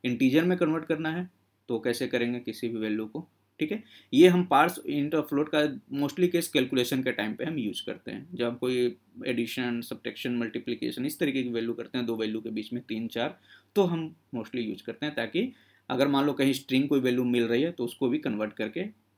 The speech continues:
इस तरीके से हमारा न्यूमेरिक या फिर नंबर में कन्वर्ट कर दें। क्लियर? तो ये हो गया, इंटीजर समझ में आ गया, आपको फिक्स आ गया कि कैसे हमें डेसिमल के कितने पॉइंट तक की वैल्यू गेट करनी है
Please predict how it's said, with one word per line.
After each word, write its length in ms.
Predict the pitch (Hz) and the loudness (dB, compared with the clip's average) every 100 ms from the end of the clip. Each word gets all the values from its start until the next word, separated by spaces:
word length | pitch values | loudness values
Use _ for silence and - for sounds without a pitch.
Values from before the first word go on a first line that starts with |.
| _ - | _ -12
इस 160 | 156 - | -10 -4
तरीके 260 | 113 - | -4 -4
से 100 | 127 | -6
हमारा 300 | 185 113 156 - | -4 -4 -6 -6
न्यूमेरिक 380 | 110 107 107 110 | -4 -4 -4 -4
या 160 | 113 110 | -4 -2
फिर 220 | 165 180 _ _ _ _ _ - | -6 -8 _ _ _ _ _ -8
नंबर 380 | 117 107 107 | -4 0 0
में 140 | 113 208 - _ - | 0 -2 -4 _ -14
कन्वर्ट 300 | 101 95 98 | -10 -8 -10
कर 140 | - | -14
दें। 160 | 98 - - _ _ _ _ _ _ - | -18 -18 -20 _ _ _ _ _ _ -4
क्लियर? 280 | 147 120 - _ _ _ _ _ - | -2 -4 -8 _ _ _ _ _ -2
तो 60 | 127 | 2
ये 60 | |
हो 120 | 151 | 4
गया, 180 | 175 196 196 - | 4 0 -2 -6
इंटीजर 340 | 110 113 139 | -2 0 -2
समझ 180 | 147 147 | -2 -2
में 100 | 147 | 0
आ 80 | 143 | 2
गया, 140 | 147 | 2
आपको 200 | 143 - | 0 -2
फिक्स 340 | 170 143 135 - | -6 -6 -8 -6
आ 100 | 135 | -4
गया 160 | 139 147 | -2 -2
कि 140 | 151 | -4
कैसे 280 | 123 113 139 | -2 -2 -2
हमें 180 | 139 127 | -2 -2
डेसिमल 340 | 120 123 127 | -2 -2 -4
के 100 | 131 | -6
कितने 260 | 127 - 127 | -8 -4 -4
पॉइंट 240 | 120 120 | -2 -4
तक 100 | 123 | -4
की 100 | 131 | -2
वैल्यू 260 | 120 117 123 | 0 0 0
गेट 180 | 120 117 | -2 -2
करनी 300 | 117 117 117 | -4 -4 -4
है 160 | 120 | -6